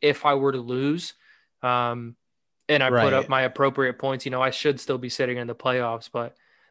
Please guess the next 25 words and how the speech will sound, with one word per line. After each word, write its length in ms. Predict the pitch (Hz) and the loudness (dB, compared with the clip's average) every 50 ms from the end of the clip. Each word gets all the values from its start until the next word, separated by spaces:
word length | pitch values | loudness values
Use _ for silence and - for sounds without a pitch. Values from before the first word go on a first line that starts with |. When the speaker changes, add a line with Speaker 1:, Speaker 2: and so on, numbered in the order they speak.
| _ | _
Speaker 1:
there's 140 | - 120 107 | -8 -6 -6
Speaker 2:
Right. 60 | 107 | -4
Speaker 1:
still, 140 | 101 139 131 | -2 -4 -2
there's 220 | 120 127 127 120 123 | -2 -2 -2 -4 -4
a 60 | 120 | -4
chance 340 | - 135 123 117 117 - - | -4 -4 -4 -4 -6 -10 -10
my 80 | 123 | -10
team 220 | 117 - 127 123 117 | -8 -6 -6 -8 -8
could 160 | - 131 - | -10 -12 -12
completely 420 | - 120 - - 127 123 131 123 | -14 -12 -8 -8 -6 -6 -6 -6
drop 280 | 120 127 120 117 117 123 | -6 -4 -4 -4 -6 -8
a 40 | 117 | -8
dud 300 | 117 123 120 117 120 117 _ _ _ | -6 -6 -6 -6 -8 -12 _ _ _
and 380 | - 123 120 117 113 113 117 _ _ _ _ _ _ _ _ _ - | -14 -14 -12 -12 -14 -16 -18 _ _ _ _ _ _ _ _ _ -12
kind 160 | - 131 117 | -10 -8 -8
of 80 | 110 - | -8 -10
push 200 | - 120 - - 123 | -12 -14 -12 -14 -16
me 100 | 117 110 | -16 -16
out, 160 | 110 117 127 _ | -18 -20 -20 _
but 140 | - 117 120 - - | -20 -20 -16 -12 -10
we'll 100 | 135 120 | -10 -8
see. 300 | - - 120 113 - _ _ _ _ _ _ | -8 -10 -12 -12 -14 _ _ _ _ _ _
Speaker 2:
Yeah, 220 | - 143 139 135 131 | 0 0 2 2 2
and 160 | 127 127 123 | -2 -4 -2
for 600 | - - 160 156 151 151 143 131 127 127 120 - | 2 6 8 8 8 8 8 6 4 2 -2 -6